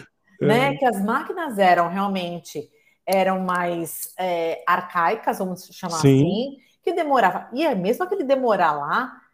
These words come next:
Speaker 2: o que que era? Não demorava cinco
Speaker 1: É.
Speaker 2: minutos. Assim,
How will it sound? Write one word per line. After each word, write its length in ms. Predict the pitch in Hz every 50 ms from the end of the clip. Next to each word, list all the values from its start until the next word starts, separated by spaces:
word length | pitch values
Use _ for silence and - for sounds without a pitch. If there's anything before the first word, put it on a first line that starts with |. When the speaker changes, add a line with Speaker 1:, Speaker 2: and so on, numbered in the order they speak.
| _ _ _ _ _ _ _
Speaker 2:
o 20 | _
que 100 | - 311
que 180 | - - 466 330
era? 240 | 226 208 202 196
Não 160 | 190 233 302 330
demorava 560 | 381 349 277 226 190 185 175 175 175 185 185
cinco 300 | - - - - 262 254
Speaker 1:
É. 140 | 131 117 -
Speaker 2:
minutos. 640 | 208 208 196 185 175 156 147 - - - 143 - -
Assim, 340 | 180 - 269 254 226 -